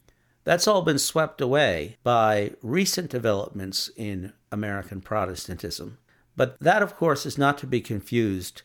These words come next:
with intellectual activity or scientific understanding. They do seem to occupy separate realms, but one realm continuously interferes with the other.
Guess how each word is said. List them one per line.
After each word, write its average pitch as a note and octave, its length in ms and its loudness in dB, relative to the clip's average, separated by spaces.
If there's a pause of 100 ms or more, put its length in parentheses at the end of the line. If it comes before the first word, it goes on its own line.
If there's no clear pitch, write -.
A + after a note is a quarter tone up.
(120)
with - 320 -4
intellectual C#3 1040 0
activity G2+ 880 0 (220)
or D3 320 4
scientific C#3+ 800 0
understanding. A2+ 1040 -2 (840)
They A#2+ 140 0
do E3 240 2
seem F3+ 260 2
to - 160 -2
occupy B2+ 680 2
separate - 680 -2
realms, G2 920 0 (640)
but A#2+ 260 -2
one E3+ 300 4
realm A#2 600 4
continuously C#3 1300 0 (100)
interferes A#2+ 920 -4
with G2+ 180 -6
the A2 180 -4
other. A2+ 420 -2